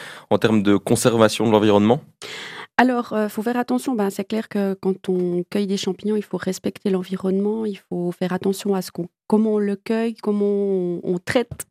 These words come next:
Speaker 2: aussi le, l'entourage du champignon. C'est-à-dire qu'on va pas fracasser le sol, on va essayer de respecter la terre, parce que, ben, le champignon, il est souvent dans la terre, donc faut faire attention, euh, pour, euh, de, de, de faire attention comment on cueille le champignon.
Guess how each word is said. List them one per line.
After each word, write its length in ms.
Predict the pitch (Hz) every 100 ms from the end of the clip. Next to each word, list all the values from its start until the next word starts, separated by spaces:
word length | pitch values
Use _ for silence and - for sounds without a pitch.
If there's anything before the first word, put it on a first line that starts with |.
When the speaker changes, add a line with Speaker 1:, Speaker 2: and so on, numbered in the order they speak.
| -
Speaker 2:
aussi 300 | 208 - 214
le, 500 | 196 190 190 190 190
l'entourage 540 | 190 196 277 247 208
du 80 | 214
champignon. 500 | 208 190 208 220 254 - - -
C'est-à-dire 320 | - 190 202
qu'on 100 | -
va 140 | 185 180
pas 220 | 180 180
fracasser 520 | - 190 196 190 196
le 60 | 180
sol, 420 | - 208 208 196
on 60 |
va 180 | 180 180
essayer 360 | 180 - 185 180
de 80 | 170
respecter 680 | 180 175 214 - - 196
la 120 | 185 185
terre, 560 | - 214 214 - 175 - - - -
parce 160 | 180
que, 80 | -
ben, 160 | 175 175
le 40 |
champignon, 320 | - 175 196
il 80 | 185
est 40 | 160
souvent 280 | - 180
dans 100 | 180
la 140 | 175 170
terre, 260 | - 185
donc 140 | 175 165
faut 80 | -
faire 140 | 165
attention, 560 | 165 175 180 - 175 175
euh, 400 | 170 170 175 180 180
pour, 160 | - -
euh, 260 | - - - -
de, 120 | 175
de, 500 | 190 190 165 185 190
de 140 | 175
faire 200 | - 196
attention 440 | 190 - 214 - 208
comment 280 | 214 208 196
on 60 |
cueille 220 | 190 185
le 100 | 180
champignon. 500 | 175 180 - 175 190